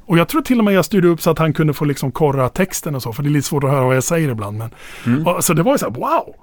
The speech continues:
Speaker 1: Stil har liksom fått ett eget litet liv. Och vissa tycker ju att det är genuint bra. Bara, "Nu ska ni göra mer låtar." Och du vet så här, jag bara, "Men hallå, liksom. Min falsett, den tog semester för, för bra länge sedan."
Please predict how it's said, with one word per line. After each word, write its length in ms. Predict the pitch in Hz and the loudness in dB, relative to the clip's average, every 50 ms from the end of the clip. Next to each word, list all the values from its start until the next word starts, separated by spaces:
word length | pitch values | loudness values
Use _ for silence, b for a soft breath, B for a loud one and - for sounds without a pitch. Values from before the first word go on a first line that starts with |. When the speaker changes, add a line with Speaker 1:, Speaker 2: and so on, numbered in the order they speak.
| _ _ | _ _
Speaker 1:
Stil 340 | - - - - 202 226 226 | -18 -10 -4 0 0 2 2
har 80 | 226 208 | 2 0
liksom 220 | 185 - 180 160 | 0 0 -2 -2
fått 220 | - 165 160 - | -2 -2 -2 -2
ett 100 | 175 147 | -4 -2
eget 300 | 165 151 151 156 151 - | -2 0 0 0 -2 -2
litet 240 | 170 151 - 160 139 | -4 -4 -4 -4 -4
liv. 240 | 156 185 180 151 143 | 0 0 2 2 2
Och 120 | 135 135 | 2 2
vissa 220 | 156 131 - 233 254 | 2 2 2 2 2
tycker 320 | - 208 160 - - 185 | 4 2 0 2 2 2
ju 60 | 165 | 2
att 80 | 147 - | 2 2
det 80 | 170 147 | 0 -2
är 40 | |
genuint 640 | 131 131 135 135 123 117 113 113 113 120 - - - - - _ - | 0 0 0 0 0 0 -2 -2 -4 -6 -6 -8 -12 -20 -20 _ -4
bra. 380 | 143 160 247 - - - - B B B B B B | 0 0 0 0 -2 -6 -12 B B B B B B
Bara, 160 | 185 208 226 | 0 2 2
"Nu 100 | 226 214 | 0 0
ska 120 | - 226 | 0 0
ni 60 | 214 | 0
göra 160 | 202 196 202 196 | 2 2 2 2
mer 140 | 190 185 | 2 2
låtar." 500 | 185 190 202 190 160 151 - - 214 202 | 2 2 2 2 2 0 0 -2 -2 -2
Och 140 | 175 165 156 | 0 -2 -2
du 60 | 151 | -2
vet 140 | 143 147 139 | -4 -4 -4
så 80 | - 139 | -6 -8
här, 60 | 131 | -8
jag 160 | 123 120 113 | -8 -10 -10
bara, 140 | 113 - - - - | -10 -8 -10 -10 -10
"Men 100 | - - - - | -10 -12 -12 -12
hallå, 340 | - 110 98 101 98 98 - - - | -12 -12 -14 -14 -14 -16 -16 -16 -18
liksom. 280 | 120 - - 104 107 - B B B B B B | -16 -16 -16 -16 -16 -16 B B B B B B
Min 160 | 156 139 127 | 0 0 0
falsett, 600 | - 185 143 135 127 - - - - - - - | 0 0 0 0 0 -2 0 0 0 0 -2 -4
den 120 | 180 160 | -6 -6
tog 180 | - - 151 - | -4 -4 -4 -4
semester 500 | - 151 135 131 135 - - - - - | -2 0 0 0 0 -2 -4 -6 -8 -10
för, 300 | 107 131 120 113 117 123 - - b b b b b b | -8 -8 -8 -8 -10 -12 -14 -20 b b b b b b
för 80 | - 143 | -8 -2
bra 220 | 123 156 156 147 | 2 2 4 4
länge 260 | 139 139 135 - - 147 | 4 2 0 0 0 0
sedan." 240 | 123 - 185 139 | 2 2 2 0